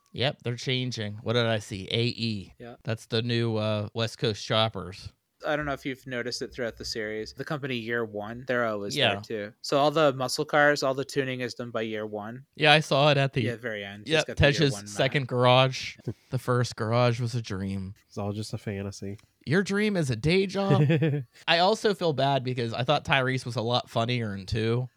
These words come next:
Speaker 1: I like the dynamic between him and Chris Bridges, but I don't think he was as funny.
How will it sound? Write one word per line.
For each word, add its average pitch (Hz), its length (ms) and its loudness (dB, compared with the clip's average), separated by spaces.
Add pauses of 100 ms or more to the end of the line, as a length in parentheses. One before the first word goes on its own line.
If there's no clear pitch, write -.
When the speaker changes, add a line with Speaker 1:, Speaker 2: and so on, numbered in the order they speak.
Speaker 1:
I 117 60 2
like 135 260 2
the 123 100 -2
dynamic 113 560 -2
between 107 360 -6
him 107 280 -4
and 98 220 -10
Chris 113 240 -4
Bridges, 113 520 -6
but 110 220 -2
I 113 80 -2
don't 117 140 -2
think 120 160 -4
he 117 80 -2
was 104 160 -4
as 98 180 -6
funny. 98 420 -8